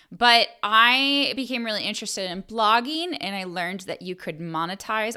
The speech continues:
off of blogging. So I made these different blog posts all about my research and just different things going on in science, or helpful posts about backyard wildlife, things like that.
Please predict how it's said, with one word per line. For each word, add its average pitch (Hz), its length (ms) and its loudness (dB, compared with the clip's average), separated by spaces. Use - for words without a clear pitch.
off 196 260 -8
of 208 240 -10
blogging. 196 320 -4
So - 180 -6
I 220 300 4
made 254 320 -4
these 226 180 -6
different 196 760 -10
blog 453 200 0
posts 202 520 0
all 214 580 0
about 190 840 0
my 240 180 2
research 214 1160 -2
and 190 400 -4
just 247 220 -4
different 480 320 -4
things 220 400 -6
going 208 260 -4
on 190 240 -2
in 202 160 -6
science, 185 720 -4
or 208 80 -2
helpful 233 480 -4
posts 202 680 -4
about 196 280 -4
backyard 190 480 -2
wildlife, 175 800 -2
things 214 420 -10
like 202 220 -8
that. 110 280 -2